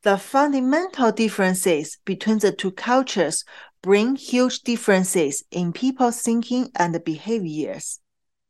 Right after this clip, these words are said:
and play an essential role in C C P's cognitive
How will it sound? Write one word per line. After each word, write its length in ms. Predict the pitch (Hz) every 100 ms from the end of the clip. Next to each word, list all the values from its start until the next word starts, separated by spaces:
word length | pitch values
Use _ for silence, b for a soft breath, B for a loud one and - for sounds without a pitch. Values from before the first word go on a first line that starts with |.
| _ -
and 240 | 190 170
play 360 | - 180 190 262 -
an 180 | 185 175
essential 520 | 165 185 180 170 160
role 320 | 156 131 - B B -
in 180 | 185
C 220 | 180 196 180
C 180 | 175
P's 320 | 165 165 151 -
cognitive 880 | - 190 156 165 175 175 180 160